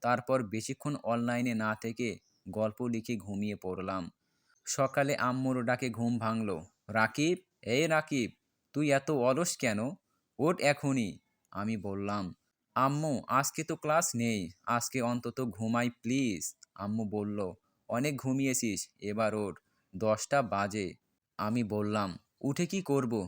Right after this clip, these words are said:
তুমি বলো?" আম্মু বলল, "একটু বাজারে যা, আমি লিস্ট করে দিচ্ছি।" আমি বললাম, "আমি পারবো না, তুমি আব্বুকে বলো।" আম্মু বলল, "তোর আব্বু অফিসে চলে গেছে।"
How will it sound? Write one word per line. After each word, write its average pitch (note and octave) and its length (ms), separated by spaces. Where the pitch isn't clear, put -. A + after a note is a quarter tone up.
তুমি G#2+ 300
বলো?" D3 320
আম্মু A2 300
বলল, A2 260
"একটু A2+ 220
বাজারে G#2 520
যা, F#2+ 180
আমি B2+ 260
লিস্ট C3 320
করে C3 260
দিচ্ছি।" G#2+ 420
আমি G#2 200
বললাম, G2+ 420
"আমি B2 240
পারবো A2+ 440
না, A2 140
তুমি B2 200
আব্বুকে G#2+ 460
বলো।" G2 320
আম্মু D3+ 240
বলল, C3+ 320
"তোর E3+ 140
আব্বু D#3 300
অফিসে D#3 320
চলে B2+ 300
গেছে।" A2 360